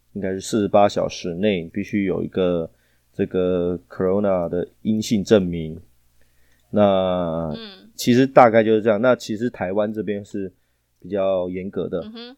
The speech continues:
Speaker 1: 就是说一定要先找好防疫旅馆啊，然后或者是你要有一个可以隔离的地方。
Speaker 2: 嗯。
Speaker 1: 那我这次蛮幸运的是说，诶，就是我爸妈就决定说去住旅馆，
Speaker 2: 哦。
Speaker 1: 然后让我一个人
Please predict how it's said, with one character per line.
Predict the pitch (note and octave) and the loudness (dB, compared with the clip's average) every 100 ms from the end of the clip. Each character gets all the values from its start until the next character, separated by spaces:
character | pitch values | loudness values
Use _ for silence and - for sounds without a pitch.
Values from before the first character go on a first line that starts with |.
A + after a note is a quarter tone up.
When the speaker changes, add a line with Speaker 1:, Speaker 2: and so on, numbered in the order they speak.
| _ _ | _ _
Speaker 1:
就 | - G#2 | -4 -4
是 | |
说 | F#2+ G#2+ G2 G2 | -4 -2 -2 -2
一 | - | -4
定 | G#2 | -4
要 | A2 | -4
先 | G2+ G2+ F#2+ G2 | -4 -8 -8 -12
找 | - F2 F#2 | -6 -4 -4
好 | G2 E2+ D#2 - - | -4 -4 -6 -8 -10
防 | F#2 | -8
疫 | G#2 G2+ | -6 -8
旅 | F2 | -8
馆 | F2 F2+ - | -6 -6 -8
啊， | E2+ D#2+ E2 D#2+ _ _ _ _ - | -12 -12 -14 -16 _ _ _ _ -16
然 | - F2 | -14 -8
后 | G2 F#2 F2 | -4 -4 -4
或 | F2 | -8
者 | F#2 | -8
是 | E2+ F#2+ | -8 -12
你 | F#2 | -10
要 | F#2 F#2+ | -8 -8
有 | F2+ | -8
一 | E2+ | -8
个 | F2+ | -10
可 | - | -8
以 | F2+ | -10
隔 | - | -8
离 | F2+ F#2 | -8 -8
的 | F2+ | -10
地 | G2+ | -10
方。 | F2+ F#2 E2+ | -8 -6 -6
Speaker 2:
嗯。 | E2 _ _ _ _ _ A2 | -10 _ _ _ _ _ -4
Speaker 1:
那 | A2 G#2 | -2 0
我 | G2 | 0
这 | B2 | -2
次 | C3+ | -2
蛮 | B2+ G2 | -2 -4
幸 | G2 B2 | -4 -4
运 | A2+ | -4
的 | F#2+ | -6
是 | G#2 | -8
说， | - G#2 G2 F#2+ - | -4 -2 0 -2 -4
诶， | F2+ F2 F2 | -8 -10 -10
就 | E2 | -8
是 | G2+ G2+ F#2 - _ _ _ - | -8 -6 -8 -8 _ _ _ -16
我 | F2+ | 0
爸 | A2+ | 0
妈 | G2+ | 2
就 | G2+ G#2 | -2 -6
决 | F#2 | -8
定 | F2+ F#2+ | -8 -10
说 | F2 F#2 E2+ E2+ E2+ | -10 -10 -8 -10 -12
去 | - G2 F#2 F2 | -12 -10 -10 -10
住 | - G2 F2 | -8 -8 -6
旅 | F2+ | -8
馆， | G2 F2+ - - | -6 -6 -6 -8
Speaker 2:
哦。 | G3+ G#3 G#3+ G#3+ | -10 -10 -14 -14
Speaker 1:
然 | G3+ F2+ | -12 -4
后 | G2+ F#2+ | -4 -2
让 | A2 G2+ | -2 -4
我 | E2+ E2+ | -8 -10
一 | G#2+ | -8
个 | F#2+ | -6
人 | E2 D#2+ | -8 -12